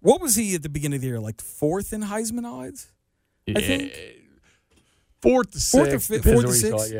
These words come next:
Speaker 2: it, yeah.
Speaker 1: Yeah. And all
Speaker 2: Now
Speaker 1: of a
Speaker 2: he's at the
Speaker 1: sudden, he
Speaker 2: top.
Speaker 1: just jumps. He's the top guy
Speaker 2: And he
Speaker 1: now.
Speaker 2: would be the top if L S U didn't have the, uh, the three losses.
Speaker 1: Oh, yeah. Like, and I still,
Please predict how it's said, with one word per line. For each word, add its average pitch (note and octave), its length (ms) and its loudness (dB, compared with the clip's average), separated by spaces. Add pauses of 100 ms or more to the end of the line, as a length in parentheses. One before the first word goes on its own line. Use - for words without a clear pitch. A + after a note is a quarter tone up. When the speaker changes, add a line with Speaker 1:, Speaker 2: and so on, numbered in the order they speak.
(120)
Speaker 2:
it, - 0 -
yeah. D#4+ 160 -4
Speaker 1:
Yeah. A#2 200 -6 (580)
And G#3+ 120 4
all A#3 60 0
Speaker 2:
Now F#3 60 6
Speaker 1:
of - 60 6
a - 40 4
Speaker 2:
he's A2+ 40 -2
at - 40 -4
the - 60 8
Speaker 1:
sudden, B2 160 0
he G3 80 -6
Speaker 2:
top. A#2+ 80 2
Speaker 1:
just - 200 2 (220)
jumps. - 480 -2
He's A3+ 160 -6
the B3+ 80 -6
top D#4 260 0
guy F4 160 -4
Speaker 2:
And C3+ 100 8
he F3 60 10
Speaker 1:
now. - 40 4
Speaker 2:
would G3 80 0
be D#3+ 80 2
the B2 60 -4
top D#3 320 2
if - 100 -6
L A#2+ 140 2
S F#2 140 -2
U C3+ 80 -2
didn't A2 200 -6
have F#2+ 220 -6
the, G2 280 -12
uh, G#2+ 160 -10
the F#2+ 100 -18
three A#2 200 0
losses. G#2 480 0 (760)
Speaker 1:
Oh, G#3+ 120 10
yeah. D#3+ 320 -4
Like, D#3 380 -6 (340)
and A3 100 2
I B3+ 60 0
still, F4 220 -2